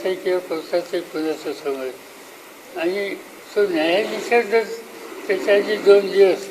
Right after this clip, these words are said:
ज्याची केस आहे त्याच्या घरी जात असेल, त्यांनी सांगितलं की माझ्या मतदारसंघाची कामं होती, माझ्या मतदारसंघाची कामं मला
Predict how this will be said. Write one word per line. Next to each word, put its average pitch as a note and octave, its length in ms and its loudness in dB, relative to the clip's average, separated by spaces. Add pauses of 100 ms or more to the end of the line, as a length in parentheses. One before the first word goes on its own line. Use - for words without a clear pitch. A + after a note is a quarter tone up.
(340)
ज्याची G3 300 0
केस G3+ 360 2
आहे G#3 120 4
त्याच्या G3 340 -2
घरी E3+ 320 -2
जात E3 300 0
असेल, - 580 -4 (760)
त्यांनी F3+ 180 -6
सांगितलं A3 540 -2 (460)
की F#3+ 60 -8
माझ्या F#3 380 0
मतदारसंघाची F3 920 0
कामं D#3 360 0
होती, C#3 340 -10 (520)
माझ्या F3+ 340 2
मतदारसंघाची G3+ 840 0
कामं F#3 300 2
मला F3+ 200 4